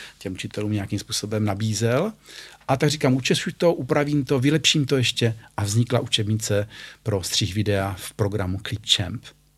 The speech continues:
Takže to je jiný, jiné, jiná oblast, jiný, jiný s-, jiný, řekněme, jiné, jiné umění, <laughs> můžeme i říct. A, eh, pokud, eh,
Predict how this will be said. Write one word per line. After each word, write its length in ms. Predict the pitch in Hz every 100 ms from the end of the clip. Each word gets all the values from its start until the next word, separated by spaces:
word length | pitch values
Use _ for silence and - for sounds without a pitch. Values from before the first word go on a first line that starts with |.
| _ - - - - -
Takže 320 | - 123 143 147 - 156 123
to 120 | 156
je 160 | 160 156 131
jiný, 580 | 131 143 156 156 156 127 -
jiné, 420 | 120 143 139 135
jiná 340 | 117 131 127 131
oblast, 500 | 117 127 120 - 120
jiný, 360 | 120 123 123 - - - -
jiný 460 | 117 117 120 117 110
s-, 200 | - -
jiný, 420 | 113 107 117 117
řekněme, 580 | 110 107 117 117 117 110 - - - -
jiné, 380 | 104 117 113 120 113
jiné 300 | 113 117 120
umění, 720 | 139 147 151 147 131 147 139 _ - -
<laughs> 400 | 120 - - -
můžeme 300 | 120 120 117
i 100 | 117
říct. 300 | 117 135 - - - - - - -
A, 300 | 110 107 110 - _ _ _ _ _ _ _ _ - -
eh, 40 | 98 95 92 90
pokud, 440 | - 110 131 117
eh, 180 | 127